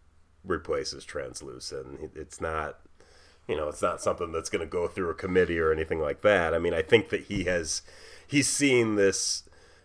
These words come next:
Madeline being gone as his opportunity to take some control back, you know. Um, but, uh,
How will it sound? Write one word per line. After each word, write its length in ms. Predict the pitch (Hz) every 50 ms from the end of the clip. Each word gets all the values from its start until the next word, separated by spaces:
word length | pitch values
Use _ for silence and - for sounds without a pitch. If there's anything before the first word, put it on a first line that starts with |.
| _ _ _ _ _ _ _ _ _ _ _ _
Madeline 600 | - 127 110 107 113 120 117 110 104 101 98 92 87
being 300 | 98 95 95 90 87 -
gone 440 | - 95 95 92 87 87 87 85 85
as 680 | 80 78 87 85 82 82 82 80 78 - - - - - - _ _ _ -
his 300 | - 104 104 92 82 104
opportunity 720 | 92 90 87 - 82 - - 110 101 95 87 82 85 82
to 160 | 78 - - 85
take 320 | - - 101 90 - -
some 200 | - - 80 73
control 520 | - - 76 73 - - 95 90 82 80
back, 600 | 73 69 78 73 69 69 67 67 64 - - - - - -
you 140 | - 87 80
know. 300 | 73 69 67 67 67 - - - - - - - - - - - - - -
Um, 500 | - 101 90 85 82 80 76 76 78 80 - _ _ - - - - - _ - _ _ _ - _ _ _ _ _ _ _ _ - _ _ _ _ - - - - 101 -
but, 380 | - 110 107 98 - - - -
uh, 400 | 110 101 95 92 90 90 87